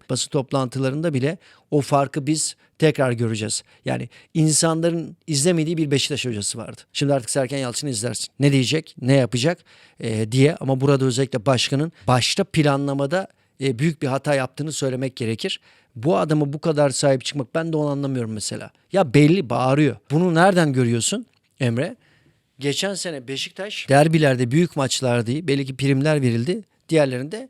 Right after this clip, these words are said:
yerli bir. Demek ki burada hoca oynatmıyor. İyi primler veriyorsun, oyuncular çıkıyor, oynuyor. Bu kadar net bence. Çünkü böyle bir şey olur mu? Yani sen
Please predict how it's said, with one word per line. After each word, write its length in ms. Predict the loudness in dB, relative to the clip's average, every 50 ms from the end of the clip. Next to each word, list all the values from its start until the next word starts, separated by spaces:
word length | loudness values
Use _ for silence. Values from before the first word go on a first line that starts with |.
| _
yerli 360 | -2 0 2 2 2 0 -4 -6
bir. 220 | -6 -8 -10 -10 -4
Demek 260 | -2 0 0 0 0
ki 120 | -4 -4 -4
burada 240 | -4 -2 -2 -4 -4
hoca 300 | -4 -2 -4 -2 -2 -4
oynatmıyor. 520 | -6 -6 -8 -12 _ -12 -14 -14 -14 -14 -18 _ -8
İyi 260 | -4 -2 -2 -2 -2 -2
primler 440 | 0 0 2 2 2 0 -2 -2 -2
veriyorsun, 400 | -2 -2 -4 -4 -6 -8 -6 -4
oyuncular 340 | -2 -2 -2 2 4 4 4
çıkıyor, 300 | 6 4 4 4 4 2
oynuyor. 320 | 0 -2 -2 -2 -4 -6 -10 -14 -14
Bu 100 | -10 -4
kadar 400 | -2 0 2 4 4 4 2 -2 _ -20 _ _ _ _ _ _ _ -10
net 440 | -8 -2 2 2 2 2 2 -2 -4
bence. 300 | -2 -2 -2 -2 -4 -8
Çünkü 340 | -8 -8 -6 -4 -4 -4 -4 _ -4
böyle 220 | -2 -2 -2 -2 -4
bir 60 | -4
şey 160 | -6 -6 -6
olur 160 | -6 -8 -10
mu? 140 | -10 -10 -8 -8 -8 -10 -10 -20 _ -6
Yani 220 | -4 -2 -2 -2 -2
sen 380 | 0 2 4 4 2 2 -2